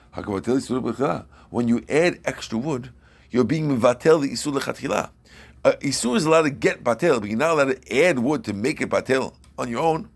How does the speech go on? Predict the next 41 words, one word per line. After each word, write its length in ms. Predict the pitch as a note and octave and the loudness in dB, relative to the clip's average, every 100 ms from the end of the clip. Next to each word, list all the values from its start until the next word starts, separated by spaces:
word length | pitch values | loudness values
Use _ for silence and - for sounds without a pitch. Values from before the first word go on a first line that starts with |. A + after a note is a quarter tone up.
| _ _ _ | _ _ _
How 120 | - | -4
are 20 | C3+ | 0
you 60 | |
allowed 160 | C#3+ C3+ | 0 0
to 0 | |
do 60 | C#3+ | 0
that? 300 | F#3+ - - _ _ - - | 0 -2 -18 _ _ -20 -10
Utan 300 | A#2 A#2+ C3 | -6 2 2
en 140 | C3+ C3+ | 2 0
matim 240 | C3 C#3 | 2 0
isur 200 | B2+ C#3 | -2 -2
chelai. 320 | B2 C3+ C3 | 2 2 2
We, 140 | A#2+ B2+ | 0 -2
I 140 | B2 | -2
thought 160 | A2+ C#3+ | -2 -2
we 100 | C3+ | 0
learned 200 | C#3 C3 | -2 -4
that 40 | |
you're 80 | B2+ | -4
not 140 | C3 | 0
allowed 160 | C3+ C3+ C3+ | 2 2 0
to 260 | - - | -10 -6
batel 180 | B2+ C#3 | 0 0
isur 240 | C3+ D3 C#3+ | 0 -2 -2
lechatchila. 640 | C#3+ C3+ C#3 C3+ C3+ C3+ _ _ _ _ _ _ | -2 -2 2 2 2 -2 _ _ _ _ _ _
Where 100 | - | -20
it 60 | - | -20
says, 180 | F2+ - - _ _ - | -20 -20 -20 _ _ -2
"Hani 200 | D#3+ D3 | -2 0
mil 140 | C3+ | 0
b'doraita," 420 | A2 A2+ - D2+ | 2 0 0 -6
the 60 | G2 | -4
Rambam 340 | A#2+ A#2 G#2 | -4 -4 -6
telling 220 | G#2 G#2 | -8 -14
you. 60 | - - - - | -18 -20 -20 -2
That's 180 | C#3+ - | 0 0
only 220 | D3 C#3+ | -2 -2
if 80 | A2+ | -4
it's 100 | - | -8
asur 260 | G#2 B2 | -6 -4
midoraita. 520 | G#2 F2 G#2 G2+ - | -2 -4 -4 -6 -10